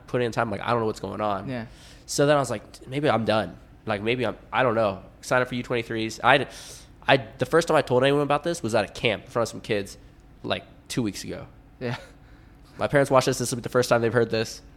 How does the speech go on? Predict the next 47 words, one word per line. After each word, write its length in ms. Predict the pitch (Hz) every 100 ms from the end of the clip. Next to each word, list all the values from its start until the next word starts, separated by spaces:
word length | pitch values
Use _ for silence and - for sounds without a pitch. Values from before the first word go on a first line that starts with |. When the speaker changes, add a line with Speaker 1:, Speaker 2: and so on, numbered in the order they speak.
| -
Speaker 1:
This 120 | 135
will 40 |
be 40 | 131
the 60 |
first 140 | 131 123
time 100 | 117
anyone 300 | 120 135 120
else 180 | 117 -
has 100 | 107
heard 200 | 120 120
this. 140 | 127
But 120 | - 104
I 80 |
was 80 | 123
like, 120 | 104 -
I 80 | 120
was 100 | 107
done 160 | 107
wrestling. 240 | 98 - - - - - -
I 40 | 117
was 100 | 110
like, 100 | 104
"I'm, 300 | 113 110 107 - -
I 120 | 107
think 260 | 117 135 127 - -
I'm 60 | 117
gonna 120 | 131
go 40 | 151
U 120 | 165
twenty, 240 | 160 160 151 -
I'm 80 | 143
gonna 140 | 131
go 40 | 127
senior 260 | 170 160
trials, 320 | 139 147 143
U 80 | 131
twenty-threes, 460 | 135 131 139 139 131 - - - -
but 380 | 110 101 - - -
we'll, 440 | 117 135 135 127 - - -
like, 200 | 117 107 - - - -
the 80 | 143
folk 240 | - 135
style 180 | - 120
stuff, 220 | - 113 -
I 140 | 107 107
don't 140 | 104
know." 160 | 90 -